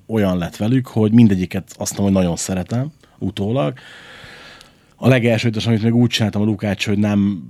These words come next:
tudta nyilván, hogy én ki vagyok,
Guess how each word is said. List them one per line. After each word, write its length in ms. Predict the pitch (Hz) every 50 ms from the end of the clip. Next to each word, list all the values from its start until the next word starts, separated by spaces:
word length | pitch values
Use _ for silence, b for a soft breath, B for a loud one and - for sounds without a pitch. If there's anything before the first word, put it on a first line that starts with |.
| - - -
tudta 580 | - 117 113 - _ _ - - 117 107 107
nyilván, 440 | 113 117 117 113 113 107 107 101 95
hogy 160 | 98 104 101
én 160 | 101 98 95
ki 140 | 90 - 117
vagyok, 520 | 117 147 170 170 185 180 170 - - -